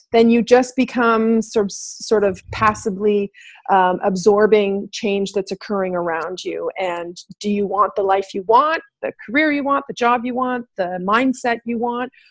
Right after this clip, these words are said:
Or do you just wanna live in a life that's responding to the change that's happening around you? So getting on the upfront side of change is a fabulous place to be and is worth the work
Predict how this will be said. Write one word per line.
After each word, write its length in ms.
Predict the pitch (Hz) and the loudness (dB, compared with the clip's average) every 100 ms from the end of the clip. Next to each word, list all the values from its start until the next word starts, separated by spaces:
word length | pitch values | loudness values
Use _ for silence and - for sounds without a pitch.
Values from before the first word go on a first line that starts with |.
| _ - | _ 2
Or 640 | 226 226 220 220 214 190 _ - _ | 6 8 8 6 4 0 _ -20 _
do 100 | 226 | 0
you 200 | 220 214 | 2 2
just 320 | 190 226 - | 2 0 0
wanna 240 | 226 214 202 | 0 0 2
live 220 | 208 208 | 2 2
in 80 | 196 | 0
a 80 | 185 | 0
life 320 | 185 190 - | 2 0 -2
that's 220 | 185 - | -6 -4
responding 680 | 185 - - 170 165 151 160 - _ _ - | -10 -10 -8 -6 -4 -8 -10 -16 _ _ -14
to 580 | - 190 180 170 170 185 | 2 4 4 2 0 -2
the 80 | 190 | -6
change 440 | 190 214 180 180 | -4 -6 -6 -8
that's 160 | - - | -10 -8
happening 400 | 175 170 185 175 | -10 -8 -10 -8
around 360 | 160 143 143 - | -8 -8 -12 -12
you? 140 | - - | -14 -14
So 440 | - 190 180 185 | -6 -4 -4 -4
getting 320 | - 240 262 240 | 4 6 6 4
on 240 | 226 226 | 2 2
the 200 | 202 - - | 0 -2 2
upfront 600 | 240 - - 247 262 - | 2 2 -2 0 0 -4
side 500 | - 269 285 302 277 | -2 2 2 2 0
of 240 | 269 254 | -2 -4
change 500 | - 285 294 302 285 - | -4 -4 -2 -4 -6 0
is 120 | 220 208 | 2 2
a 80 | 202 - | -2 0
fabulous 880 | 220 214 233 240 233 208 190 180 - | 4 6 8 8 6 4 2 2 -2
place 360 | - 190 175 - | -4 -4 -2 -4
to 120 | 185 | -6
be 320 | 190 180 180 | -4 -2 -2
and 100 | 202 | -2
is 200 | 202 196 | -4 -4
worth 720 | 208 208 233 269 262 208 - - | -4 2 6 6 6 2 -2 -4
the 100 | 190 | -4
work 380 | 185 185 185 | 0 0 0